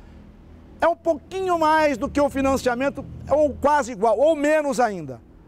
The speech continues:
Não vai ser mais caro não, você não vai pagar mais por isso. A nossa habilidade e a nossa, é, vamos dizer assim, desenvoltura e conhecimento dentro do mercado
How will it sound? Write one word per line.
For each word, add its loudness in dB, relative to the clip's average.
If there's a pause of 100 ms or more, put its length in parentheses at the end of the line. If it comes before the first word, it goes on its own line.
(100)
Não -2
vai 4
ser -2
mais -2
caro 0
não, -4
você -2
não 0
vai 4
pagar 2
mais 2
por -2
isso. -2 (320)
A 0
nossa 0
habilidade 0 (840)
e 0
a 4
nossa, 0 (1000)
é, 4
vamos -2
dizer 0
assim, -4
desenvoltura 0 (200)
e -4
conhecimento -2
dentro -4
do -2
mercado 0